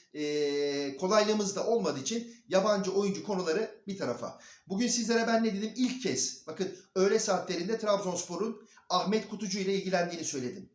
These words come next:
Çünkü Galatasaray'dan oyuncu ayrılmak istiyor. Oynayabileceği, daha çok süre alabileceği bir takıma gitme arzusu içerisinde kiralık olarak Galatasaray'la Trabzonspor görüşüyor. Bakın olur ya da olmaz. Samet konusu hala sıcak. Ben de çok istemediğimi,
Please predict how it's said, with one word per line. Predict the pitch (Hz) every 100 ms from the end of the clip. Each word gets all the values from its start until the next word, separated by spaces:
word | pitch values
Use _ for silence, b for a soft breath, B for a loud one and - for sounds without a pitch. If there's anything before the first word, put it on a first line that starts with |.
| - B B
Çünkü | 208 202
Galatasaray'dan | 196 196 196 190 185 165 170
oyuncu | 156 165 -
ayrılmak | 139 156 202 -
istiyor. | - 208 202 B B -
Oynayabileceği, | 185 208 233 233 202 196 196 135 - - -
daha | 196
çok | 220 202
süre | - 196
alabileceği | 185 180 170 170 165
bir | -
takıma | 160 180 147 - B 127
gitme | 151 190
arzusu | 202 185 190
içerisinde | 214 190 185 196 214 - - -
kiralık | 233 233 220 208
olarak | 185 190 196 - - _ -
Galatasaray'la | 185 208 196 165 160 196 - B -
Trabzonspor | 202 190 185 - 208 190
görüşüyor. | 175 170 175
Bakın | 170 190 -
olur | 233 285 254
ya | 208 202
da | 240
olmaz. | 196 143 113 - - B
Samet | - 185 233 233
konusu | 208 180 - 117 - -
hala | - 156 208 226 220
sıcak. | 214 190 208 - b b -
Ben | 202 208
de | 214
çok | 202 196 - 185
istemediğimi, | 156 - 196 170 156 131 117